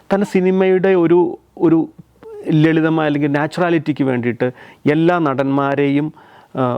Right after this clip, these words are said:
ഒരു, ഒരു സത്യസന്ധമായിട്ടുള്ള ഒരു രീതിയിൽ, ആ, മേക്കപ്പോ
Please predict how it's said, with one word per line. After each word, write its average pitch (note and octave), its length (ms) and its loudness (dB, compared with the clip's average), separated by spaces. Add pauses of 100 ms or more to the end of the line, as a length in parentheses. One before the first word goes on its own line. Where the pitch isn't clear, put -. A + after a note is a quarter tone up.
(140)
ഒരു, C3+ 160 0 (160)
ഒരു C3 180 0
സത്യസന്ധമായിട്ടുള്ള D3+ 1080 -2
ഒരു C#3 100 -2 (100)
രീതിയിൽ, B2+ 480 0 (600)
ആ, B2+ 40 0 (2000)
മേക്കപ്പോ D#3 500 0